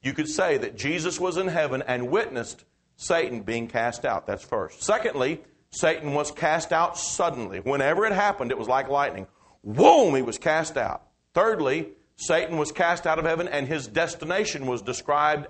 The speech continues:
as falling. "I saw Satan fall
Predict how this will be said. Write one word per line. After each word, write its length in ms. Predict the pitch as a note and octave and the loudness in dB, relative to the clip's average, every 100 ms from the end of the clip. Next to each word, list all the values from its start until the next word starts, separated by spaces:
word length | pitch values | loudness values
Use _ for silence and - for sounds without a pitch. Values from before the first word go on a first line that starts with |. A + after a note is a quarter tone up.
| - | 0
as 340 | E3 D#3+ - - _ _ _ - | 2 2 -2 -14 _ _ _ 0
falling. 460 | F3 E3 A2 E2+ - _ _ - | 2 2 0 -4 -12 _ _ 2
"I 200 | D3+ E3 | 4 4
saw 380 | - F3+ F3 E3+ | 0 0 2 0
Satan 500 | - F3 F3 F3 E3+ | 0 0 0 -4 -8
fall 800 | - - F#3 D3 G#2+ G2 G2 | -10 0 2 4 2 0 -4